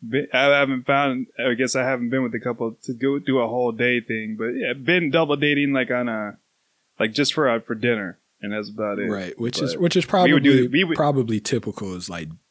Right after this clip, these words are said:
Speaker 2: you go to
Speaker 1: Yeah.
Speaker 2: dinner. Or, so, M-, Marcus, as a married couple, like, for me, it's not so bad if you, like, kinda know, like, saying you're going with your girl's friends.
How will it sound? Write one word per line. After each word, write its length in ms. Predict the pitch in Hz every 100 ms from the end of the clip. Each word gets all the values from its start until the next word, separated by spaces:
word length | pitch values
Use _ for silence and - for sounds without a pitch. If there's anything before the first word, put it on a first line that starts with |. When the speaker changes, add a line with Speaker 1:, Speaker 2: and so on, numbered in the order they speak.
| -
Speaker 2:
you 80 | 92
go 140 | 95 92
to 80 |
Speaker 1:
Yeah. 140 | 123 95
Speaker 2:
dinner. 420 | 85 85 82 82
Or, 300 | - - - _ _ _ -
so, 520 | - 135 120 123 - _
M-, 60 | 147 -
Marcus, 400 | 147 135 131 131
as 220 | - 131 110
a 60 |
married 400 | 107 156 135 101
couple, 440 | - 95 - 90 - _ _ _
like, 180 | - 95
for 140 | - 92
me, 480 | 107 151 127 107 - - _ _ _ _ _ -
it's 320 | 123 117 -
not 380 | 156 151 151 -
so 480 | - 175 156 120 95 _
bad 580 | - 110 123 127 131 131
if 240 | 117 110 -
you, 120 | 107
like, 320 | 95 71 - _
kinda 500 | - 107 104 113 117
know, 560 | 117 120 117 117 110 - _ _ _ _ _ _ _ _ _ -
like, 200 | 123 104
saying 240 | 165 147
you're 100 | 143
going 240 | 135 131 123
with 160 | 113
your 100 | 107
girl's 440 | 90 107 110 98 -
friends. 440 | 90 71 - -